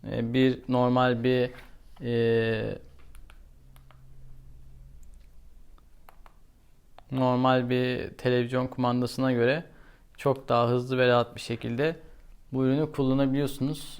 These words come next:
E, tavsiye eder miyim? E, yüz liralık bir ürün bu. Yüz otuz liralık bir ürün. E, yüz otuz liralık ürün için mutlaka hani, e, normal bir kumandayla yapacağınız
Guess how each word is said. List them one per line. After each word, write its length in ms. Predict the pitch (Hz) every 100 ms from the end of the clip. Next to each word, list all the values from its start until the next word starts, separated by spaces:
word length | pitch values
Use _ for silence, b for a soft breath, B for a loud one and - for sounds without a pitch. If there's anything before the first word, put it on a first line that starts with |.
| -
E, 420 | 113 117 113 107 - - - -
tavsiye 440 | 131 135 127 151
eder 200 | 147 160
miyim? 300 | 147 151 160 - - b b b -
E, 80 | 113
yüz 520 | 113 113 123 139 143
liralık 540 | 151 143 147 - - - - - -
bir 240 | 120 117
ürün 240 | 113 110 110
bu. 160 | 123
Yüz 220 | 127 113 113
otuz 280 | 113 127
liralık 380 | 117 107 104 -
bir 60 | 101
ürün. 280 | 107 135 - B B B
E, 180 | 113 113
yüz 180 | 113 120
otuz 280 | 127 131 -
liralık 300 | 139 123 120
ürün 180 | 135 135
için 240 | 131 127
mutlaka 680 | 127 131 - 123 131 127 117 -
hani, 420 | 120 120 123 - B B B -
e, 400 | 120 117 113 107
normal 460 | 104 120 123 123 120
bir 60 | 123
kumandayla 580 | - 127 127 127 120
yapacağınız 760 | 120 117 113 120 123 123 123 -